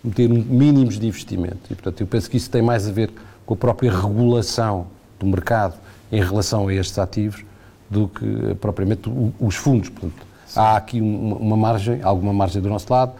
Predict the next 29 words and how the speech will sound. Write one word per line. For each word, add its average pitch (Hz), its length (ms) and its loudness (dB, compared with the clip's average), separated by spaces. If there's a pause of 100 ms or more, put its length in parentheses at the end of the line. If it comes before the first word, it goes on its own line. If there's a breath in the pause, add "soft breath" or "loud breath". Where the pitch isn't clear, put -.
(220 loud breath)
mas 120 100 0
estamos 113 240 0
sempre 117 220 -2
a - 20 0
val-, 101 240 -2
a 101 60 -4
falar 104 240 0
de 95 80 -2
valores 101 340 -4
acima 98 300 -4
dos 92 120 -4
cinquenta 101 300 -4
mil 113 160 2
euros. 92 260 -2 (320 loud breath)
Pronto. 87 200 -6 (320 loud breath)
Portanto, 104 340 -2 (420 loud breath)
eh, - 220 -2
agora, 120 260 2
se - 240 -2
fosse, 135 600 0
se, - 240 -6 (340)
se - 160 -6
fosse - 260 0
nesse 131 160 2
caminho, 107 460 2 (560 loud breath)
ehm, 110 600 0 (460)
era 202 140 2
uma 156 80 4
possibilidade. 95 520 -2